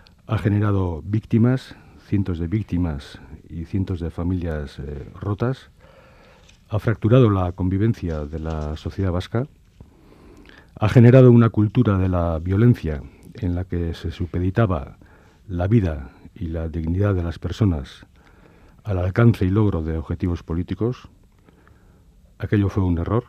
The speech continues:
un trágico error. Hay una canción de Ken Saspi que no habla de esto, pero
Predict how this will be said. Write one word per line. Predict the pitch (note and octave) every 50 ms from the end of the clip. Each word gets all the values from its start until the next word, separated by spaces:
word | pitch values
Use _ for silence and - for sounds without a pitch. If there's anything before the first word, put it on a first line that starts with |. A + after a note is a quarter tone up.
| C#3 A#2+ - - - - - _ _ _ _ - _ _ - - _ _ _ _ _ - _ _ _ -
un | - G2+ G2 F#2
trágico | - F#2+ G2 - - F2 - -
error. | E2 - G2 A2 - - _ - - _ _ _ _ _ - - - - - - - - - - - _ - -
Hay | - G#2 A2
una | A2 A2 G#2+
canción | G2 G2 G2 - A2+ G#2
de | F#2 F2+ F2
Ken | - F#2+ F#2+ F#2
Saspi | - - - - - - E2
que | - - D#2 D#2
no | E2+ G2 G2+
habla | F#2+ F2 F2
de | F2 G2+
esto, | G#2 - - D#2 C#2
pero | - D2+ D#2 D2+